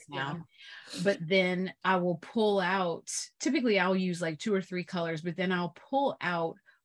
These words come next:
Speaker 1: one color just for, like, nuggets that God's dropping on me while I'm writing. And
Speaker 2: Mm-hmm.
Speaker 1: I'll write it in that completely different color palette so that I'll know,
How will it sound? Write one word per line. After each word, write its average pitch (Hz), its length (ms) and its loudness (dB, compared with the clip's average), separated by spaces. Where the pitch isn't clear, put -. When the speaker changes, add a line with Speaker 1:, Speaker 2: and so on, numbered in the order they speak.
Speaker 1:
one 196 720 0
color 165 560 -2
just 196 640 0
for, 175 240 -2
like, 143 500 -4
nuggets 175 500 4
that 160 140 -4
God's 151 320 0
dropping 151 340 -2
on 139 120 -2
me 143 140 -4
while 139 220 -4
I'm 135 160 -4
writing. 165 520 -6
And 180 140 6
Speaker 2:
Mm-hmm. 165 80 6
Speaker 1:
I'll 190 200 -4
write 185 260 6
it 190 100 2
in 170 200 2
that 151 260 0
completely 196 580 2
different 170 400 -2
color 165 380 0
palette 202 580 -2
so - 260 4
that 175 160 6
I'll 165 200 4
know, 170 760 2